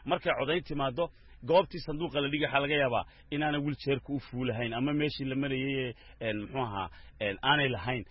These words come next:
Waxaa laga yaabaa fariimahay asxaabta iyo musharaxiinta iyo ururaduba gudbinayaan inaanay dadkii maqalka naafada ka ahaa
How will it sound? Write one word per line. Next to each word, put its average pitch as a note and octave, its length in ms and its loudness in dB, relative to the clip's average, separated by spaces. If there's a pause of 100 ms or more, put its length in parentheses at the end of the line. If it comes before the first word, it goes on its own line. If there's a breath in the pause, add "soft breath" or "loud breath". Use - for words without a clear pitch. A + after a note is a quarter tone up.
(120)
Waxaa G3 260 6
laga G3 160 4
yaabaa D#3 340 6 (220 soft breath)
fariimahay E3+ 500 2
asxaabta C#3 580 2 (100)
iyo D3+ 160 -4
musharaxiinta D3 600 -4
iyo E3+ 200 0
ururaduba D#3+ 380 0
gudbinayaan C#3+ 560 0 (260 soft breath)
inaanay E3+ 340 2
dadkii E3 320 -4
maqalka C3+ 340 -2
naafada A#2+ 340 -2
ka C#3+ 140 -4
ahaa B2+ 240 2